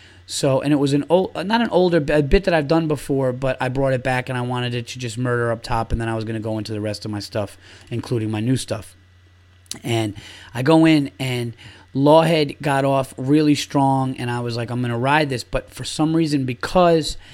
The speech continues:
it wasn't what I've been doing, it kinda took me maybe fifteen or twenty more seconds, which I know doesn't seem long, but, you know, I'm, I'm doing my, you know what, and, and, and I wasn't really smooth with the opener in my mind. It sounded fine.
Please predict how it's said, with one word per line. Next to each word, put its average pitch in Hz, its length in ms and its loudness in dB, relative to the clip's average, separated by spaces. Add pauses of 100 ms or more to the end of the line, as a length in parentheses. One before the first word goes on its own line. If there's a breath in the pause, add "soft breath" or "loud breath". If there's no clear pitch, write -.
(340 loud breath)
it 151 180 0
wasn't 139 760 0 (1120)
what 135 200 0
I've 131 200 0
been 123 160 -2
doing, 135 440 4
it 123 160 -4
kinda 160 340 0
took 147 420 -2
me 131 480 -2
maybe 143 360 -2
fifteen 156 640 -4
or 135 60 -4
twenty 147 400 0
more 139 200 0
seconds, 135 640 -2
which 139 160 -2
I 143 60 0
know 160 160 2
doesn't 147 260 2
seem 143 280 0
long, 139 300 2
but, 123 180 -6 (440 loud breath)
you 185 120 2
know, 151 140 6
I'm, 135 120 0
I'm 139 200 0
doing 156 360 6
my, 147 180 2
you 147 140 4
know 139 100 2
what, 139 240 0
and, 139 140 -4
and, 139 180 -2
and 135 240 -4
I 131 80 -2
wasn't 147 460 2
really 143 320 2
smooth 160 580 2
with 143 160 2
the 143 120 4
opener 143 280 2
in 135 100 0
my 135 140 2
mind. 131 380 2
It 107 80 -8
sounded 147 400 2
fine. 127 480 -4